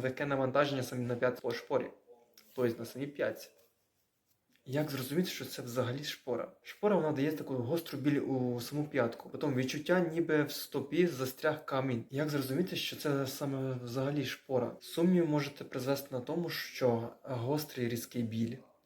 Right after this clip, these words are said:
у самій п'ятці. Відчуття, ніби в стопі застряг камінь. Біль, який зменшується після розходження, але повертається ввечері. Що робити взагалі, щоб знову ходити без болі? Насамперед потрібно розтягувати саму стопу. Тобто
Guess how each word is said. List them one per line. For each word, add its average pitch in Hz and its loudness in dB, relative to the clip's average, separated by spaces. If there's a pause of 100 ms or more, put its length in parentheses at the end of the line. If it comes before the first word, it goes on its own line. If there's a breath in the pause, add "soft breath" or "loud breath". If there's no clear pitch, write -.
(100)
у 120 -10
самій 127 -2
п'ятці. 117 -6
Відчуття, 175 4
ніби 185 6
в 165 4
стопі 196 -2
застряг 170 0
камінь. 117 -2
Біль, 139 0
який 131 2
зменшується 165 0
після 120 2
розходження, 117 -2
але 120 4
повертається 151 0
ввечері. 123 -4
Що - 0
робити 160 4
взагалі, 131 2
щоб 120 -4
знову 127 4
ходити 135 0
без 127 0
болі? - -8
Насамперед 160 0
потрібно 143 0
розтягувати 147 0
саму 127 -6
стопу. - -12
Тобто 127 6